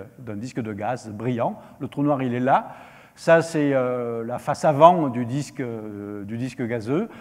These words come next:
Et ça, c'est un, le petit halo qui entoure, euh, le trou noir.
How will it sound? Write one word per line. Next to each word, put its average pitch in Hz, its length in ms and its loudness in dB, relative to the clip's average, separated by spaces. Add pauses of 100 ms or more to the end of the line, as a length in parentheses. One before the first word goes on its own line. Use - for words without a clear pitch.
(200)
Et 123 80 -8
ça, 196 220 2
c'est 170 140 -4
un, 143 140 0
le 131 120 -4
petit 151 260 -4
halo 156 300 2
qui 147 160 -6
entoure, 123 460 -4
euh, 104 600 -8
le 117 80 -8
trou 113 160 -12
noir. 143 280 -2